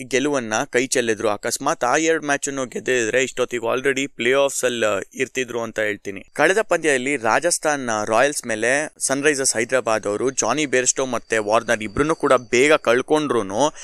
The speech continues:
ಮತ್ತೆ ಕೇನ್ ವಿಲಿಯಮ್ಸನ್ ಅವರು ಇಂಜುರಿಯಿಂದ ಆಡ್ದಲೇ ಇದ್ರುನು ನಮ್ಮ ಸೌತ್ ಇಂಡಿಯನ್ ಪೇರ್ ಮನೀಶ್ ಪಾಂಡೆ ಮತ್ತೆ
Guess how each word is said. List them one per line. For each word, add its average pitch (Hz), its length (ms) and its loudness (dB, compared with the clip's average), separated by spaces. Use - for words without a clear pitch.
ಮತ್ತೆ 131 180 4
ಕೇನ್ 175 340 2
ವಿಲಿಯಮ್ಸನ್ 143 540 0
ಅವರು 127 180 4
ಇಂಜುರಿಯಿಂದ 131 640 -2
ಆಡ್ದಲೇ 135 520 2
ಇದ್ರುನು 110 540 0
ನಮ್ಮ 127 380 2
ಸೌತ್ 156 400 2
ಇಂಡಿಯನ್ 127 380 0
ಪೇರ್ 117 300 2
ಮನೀಶ್ 151 380 -2
ಪಾಂಡೆ 139 340 0
ಮತ್ತೆ 117 500 -2